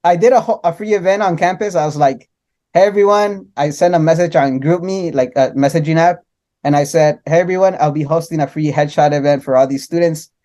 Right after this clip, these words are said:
Sign up." I got, like, twelve sign up. Six students actually came to the event. It was, like, fifteen minute headshots. And then I went through the whole process of, like, booking somebody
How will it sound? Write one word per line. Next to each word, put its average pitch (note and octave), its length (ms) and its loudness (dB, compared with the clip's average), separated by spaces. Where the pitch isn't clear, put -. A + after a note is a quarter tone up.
Sign F3+ 400 2
up." E3+ 320 2
I C#3+ 120 0
got, D#3 160 2
like, C#3+ 180 -2
twelve D#3+ 240 -2
sign D#3 300 -2
up. D3 160 -4
Six D#3 220 -8
students E3 600 -2
actually D#3 360 0
came E3 240 0
to E3 120 -4
the D#3+ 160 0
event. D#3+ 340 2
It G3+ 60 4
was, C4 120 4
like, - 220 0
fifteen G#3+ 280 0
minute E3 200 -4
headshots. D#3 560 0
And D3+ 120 -2
then E3 120 0
I D#3+ 100 2
went E3+ 220 0
through F#3+ 140 -2
the F3+ 120 4
whole F3 140 2
process F#3 540 -2
of, D#3+ 140 -4
like, C#3+ 400 -2
booking D#3+ 460 -4
somebody D3+ 760 0